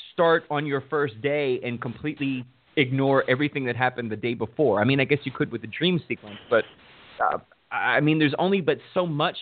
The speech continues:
you can do. I kinda think that for this, it may be, what, maybe, I guess maybe even a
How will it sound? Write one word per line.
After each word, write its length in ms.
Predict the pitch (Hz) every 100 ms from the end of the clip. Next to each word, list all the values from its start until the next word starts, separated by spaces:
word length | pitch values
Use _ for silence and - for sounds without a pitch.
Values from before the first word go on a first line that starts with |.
| -
you 160 | 143 127
can 180 | 123
do. 180 | 104 107 117
I 80 |
kinda 340 | 127 - 170 165 -
think 240 | 160 143
that 180 | 139 123 _ _ _ 131 -
for 100 | 147
this, 300 | 135 196 160 - - _ _ - _ _
it 160 | 208 180
may 200 | 196 220
be, 480 | 190 185 170 170 151 - -
what, 180 | 165
maybe, 400 | 147 160 175 151 - - 87
I 100 | 147
guess 200 | 160 165 -
maybe 200 | 175 165 175
even 200 | 151
a 60 | 143